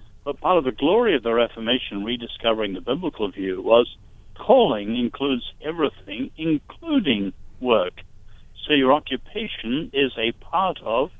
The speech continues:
your vocation. Now, the trouble was, that was so revolutionary, it gave a dignity to work and so on, that people started to use the word occupation and vocation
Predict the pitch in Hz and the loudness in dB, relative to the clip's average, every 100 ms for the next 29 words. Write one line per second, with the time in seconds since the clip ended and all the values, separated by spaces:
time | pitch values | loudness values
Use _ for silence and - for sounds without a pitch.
0 | - - - - 139 147 123 254 262 123 | -20 -20 -20 -4 2 2 2 0 0 -2
1 | 107 - - - - - - - - 151 | -2 -4 -12 -14 -18 -20 -20 -20 -12 -4
2 | 135 151 - 170 156 131 123 117 110 - | 2 2 4 4 4 6 6 4 0 -14
3 | - - - 147 135 120 - - 214 202 | -20 -20 -10 -6 -4 -4 -8 -6 -4 0
4 | 160 143 151 156 - 113 101 120 120 107 | 0 0 0 -2 -2 -4 -2 0 0 0
5 | 98 - 131 143 131 123 131 127 120 123 | -2 -2 0 4 2 2 -4 0 4 4
6 | 131 101 98 - 113 113 135 - - - | 2 -4 -6 -2 0 4 2 0 -10 -20
7 | - - - 123 - 170 147 - 135 127 | -20 -20 -14 -8 2 4 4 4 4 4
8 | 113 - 120 123 - 117 113 117 - 190 | 0 0 2 2 2 2 4 2 2 0
9 | - 180 110 98 - 117 151 185 156 127 | 0 -4 -2 -2 -2 0 0 -2 -2 2
10 | 117 113 101 110 175 - 107 98 - 131 | 4 2 -2 2 2 2 -2 -2 -2 -2